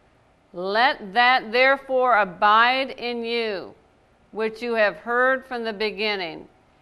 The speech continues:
If that which you have heard from the beginning shall remain in you, you shall also continue in the Son and in the Father.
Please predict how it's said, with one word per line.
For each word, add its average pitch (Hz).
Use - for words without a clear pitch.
If 196
that 240
which 254
you 269
have 240
heard 262
from 269
the 269
beginning 233
shall 202
remain 208
in 254
you, 190
you 247
shall 233
also 269
continue 240
in 208
the 202
Son 233
and 196
in 190
the 185
Father. 185